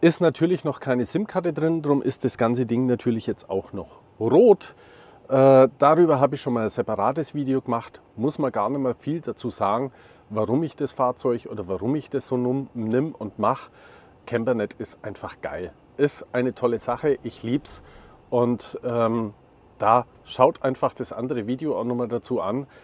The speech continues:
Ist eine tolle Geschichte, funktioniert tadellos und muss ich einfach sagen, ich bin restlos glücklich. Äh, Katja hat es auch bei sich im Fahrzeug,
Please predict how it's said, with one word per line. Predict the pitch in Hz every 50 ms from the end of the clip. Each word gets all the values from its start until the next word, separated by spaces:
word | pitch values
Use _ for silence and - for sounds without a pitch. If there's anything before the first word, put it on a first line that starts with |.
| - _ _
Ist | - 147 - -
eine | 147 -
tolle | - 127 127 131 117
Geschichte, | - 117 - - 123 117 - - 127
funktioniert | - - 120 113 - - 110 110 120 139 - -
tadellos | 117 117 117 107 110 104 104 101 110 123 120 - - - - - - - - - - _ _ _ _
und | 117 113 113 113 113 104 - - - - - _
muss | 127 120 120 120 -
ich | - -
einfach | 107 110 101 - 120 101
sagen, | - - 110 95 95 95 101 - - -
ich | 113 - -
bin | _ - 110 104 104 98 - _
restlos | 98 104 107 107 - - - 104 - - -
glücklich. | - 139 139 - 156 139 - - - - - - - - - - - - _
Äh, | - 117 113 113 107 104 -
Katja | - - 156 - 147 143 127 120
hat | 127 113
es | 117 - -
auch | 135 139
bei | 160 147 127
sich | - 139 123 123
im | 123 117
Fahrzeug, | - - 113 113 - - 123 110 107 98